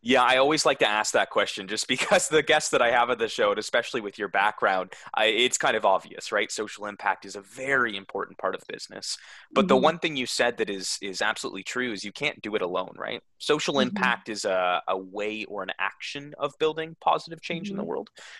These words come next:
Speaker 1: But when it
Speaker 2: Mm-hmm.
Speaker 1: comes to that, you have to bring other people involved, right? You have to bring a team in. You have to do it across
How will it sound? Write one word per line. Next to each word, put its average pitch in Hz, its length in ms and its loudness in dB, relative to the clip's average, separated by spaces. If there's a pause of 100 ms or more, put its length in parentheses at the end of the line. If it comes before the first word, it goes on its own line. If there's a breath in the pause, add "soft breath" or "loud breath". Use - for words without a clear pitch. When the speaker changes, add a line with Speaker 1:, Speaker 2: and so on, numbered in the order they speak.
(200 loud breath)
Speaker 1:
But 120 80 6
when 120 160 4
it 113 100 2
Speaker 2:
Mm-hmm. 131 120 0
Speaker 1:
comes 131 320 -2
to 247 240 -6
that, 95 340 0 (560)
you 98 140 -20
have 117 340 0
to 113 80 -8
bring 101 240 -8
other 101 180 -8
people 90 360 -16
involved, - 500 -14 (220)
right? 120 140 -4
You 117 120 -8
have 120 240 0
to 123 100 -8
bring 104 160 -8
a 92 40 -12
team 92 300 -14
in. 90 120 -10
You 95 120 -10
have 120 220 -6
to 117 100 -8
do 110 220 -8
it 104 60 -6
across 101 460 -4